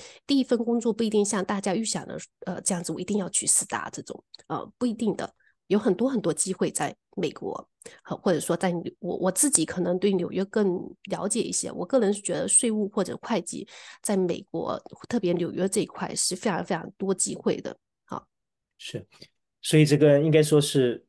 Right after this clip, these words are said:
Speaker 2: 不在于说最好，啊，每个人都能找到他自己的这个位置，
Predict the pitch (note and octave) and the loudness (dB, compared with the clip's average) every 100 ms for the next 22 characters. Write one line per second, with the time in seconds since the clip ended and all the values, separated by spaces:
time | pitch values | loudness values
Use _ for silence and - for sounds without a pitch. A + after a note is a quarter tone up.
0 | _ - D3+ F3+ D#3+ A2+ G#2 G2+ - A2+ | _ 0 2 6 6 4 -2 -6 -8 -4
1 | A2+ A2 - _ - F#3 D3+ - - - | -2 -2 -6 _ 2 2 2 -6 -12 -14
2 | A#2+ G#2 A2 A#2+ D#3+ B2 B2 C#3+ B2 G2 | -10 -8 -4 4 4 4 2 2 2 0
3 | G#2 - B2+ B2 D3+ A2+ F#2 - - D3+ | -2 -4 -8 -6 -6 -6 -8 -12 -6 0
4 | G3 D3+ - | 0 0 -10